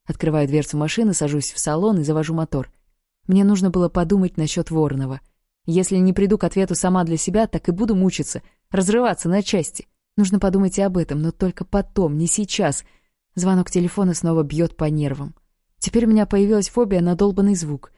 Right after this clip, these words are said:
потому что после каждого телефонного разговора все становилось только хуже. Достаю его из сумки, ставлю на панель. Собираюсь с мыслями, потому что звонил Березников. Нужно остыть.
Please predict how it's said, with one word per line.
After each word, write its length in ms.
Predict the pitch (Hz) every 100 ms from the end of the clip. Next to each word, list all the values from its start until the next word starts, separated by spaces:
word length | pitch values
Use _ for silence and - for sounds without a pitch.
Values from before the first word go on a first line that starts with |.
| _ -
потому 200 | 180 180
что 140 | 208
после 340 | - 247 254
каждого 420 | 233 202 165 156 147
телефонного 540 | 180 185 190 165 160
разговора 420 | 175 190 226 233
все 140 | - 196
становилось 540 | 196 185 196 233 175
только 300 | 180 180 196
хуже. 360 | - 165 147 - _ _ _ _
Достаю 400 | 190 185 180 175
его 140 | 151 151
из 100 | 156
сумки, 300 | 233 233 -
ставлю 340 | - 151 143
на 100 | 143
панель. 380 | - 147 175 190 - _ _ -
Собираюсь 400 | - 233 285 208
с 80 | -
мыслями, 360 | 240 226 190
потому 260 | 175 170 160
что 140 | -
звонил 300 | 160 165 190
Березников. 720 | 170 156 151 147 139 143 - _ _ -
Нужно 300 | 175 156 156
остыть. 460 | 156 - 131 123